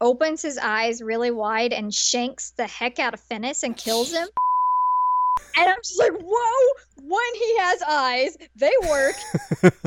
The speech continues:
Speaker 1: And two, he just shanked my brother.
Speaker 2: It's a double
Speaker 1: Uh,
Speaker 2: whammy.
Speaker 1: it was intense.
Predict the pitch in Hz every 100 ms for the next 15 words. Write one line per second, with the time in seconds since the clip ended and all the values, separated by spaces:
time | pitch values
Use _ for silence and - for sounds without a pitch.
0 | - - - - - 339 381 392 427 494
1 | 440 370 403 - 320 339 - 320 285 302
2 | 240 240 233 453 - _ _ _ - -
3 | _ - - _ - _ _ _ _ -
4 | - _ - 113 127 113 104 107 170 190
5 | 107 104 110 _ _ _ _ - 320 349
6 | 453 480 320 - 302 508 285 - -